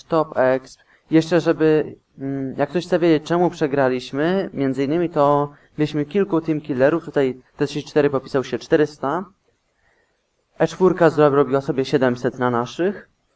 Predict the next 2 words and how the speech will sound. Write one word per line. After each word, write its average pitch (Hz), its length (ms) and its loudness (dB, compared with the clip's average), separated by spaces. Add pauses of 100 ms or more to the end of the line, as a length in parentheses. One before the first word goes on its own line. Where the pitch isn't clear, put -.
(880)
Następny 160 800 -2
gościu, 139 760 0